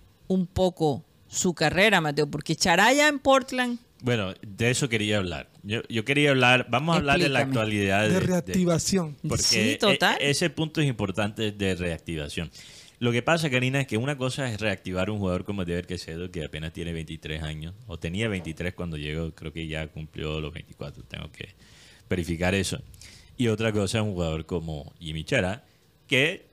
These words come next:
Speaker 2: tiene sus años. ¿Ok? Esta es la preocupación mía. Adivinen cuántos partidos comenzó Jimmy Chará este año. Acuérdense que el formato de M L S es de playoffs, pero de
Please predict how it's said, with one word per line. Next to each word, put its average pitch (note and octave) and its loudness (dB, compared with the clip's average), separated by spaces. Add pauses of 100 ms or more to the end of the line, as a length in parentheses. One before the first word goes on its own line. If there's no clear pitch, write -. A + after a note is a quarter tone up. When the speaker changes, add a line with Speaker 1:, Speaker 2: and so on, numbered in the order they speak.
(180)
Speaker 2:
tiene D#2 -4
sus F2 -8
años. B2 0 (480)
¿Ok? - -10
Esta A2 4
es D#3+ 2
la D#3+ 2
preocupación A2+ 0
mía. A#2 0 (1600)
Adivinen C3+ 2
cuántos D3 0
partidos C3+ 0
comenzó A2+ -4 (200)
Jimmy A#2 -6
Chará G#2 -2
este A#2 -6
año. G2+ -6
Acuérdense F#2+ -4
que G2+ 0 (500)
el F#2+ -10
formato F2 -4
de A2+ 2
M A#2 -2
L G#2+ 4
S G#2+ -2 (560)
es G2 -2
de G2+ -4
playoffs, G#2+ 2
pero F#2+ -2
de E2+ -4